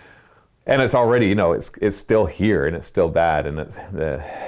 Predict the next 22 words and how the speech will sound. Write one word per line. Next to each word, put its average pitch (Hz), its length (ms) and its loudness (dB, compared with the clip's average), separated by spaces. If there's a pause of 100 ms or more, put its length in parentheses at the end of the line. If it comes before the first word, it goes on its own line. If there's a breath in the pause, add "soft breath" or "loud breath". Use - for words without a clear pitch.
(160 loud breath)
it's - 160 -6
all 98 180 4
everybody 85 400 -2
talks 90 380 -2
about, 73 200 -4
and 76 80 -10
that's 71 220 -12
why 69 160 -2
I 71 60 -2
try 82 240 -2
not 80 180 -6
to - 80 -10
talk 76 220 -6
about 76 140 -6
it 76 60 -14
too - 120 -14
much 73 260 -10
because - 320 -10
it's - 140 -10
already 78 240 -2
overdone 76 640 -6
and, 80 280 -14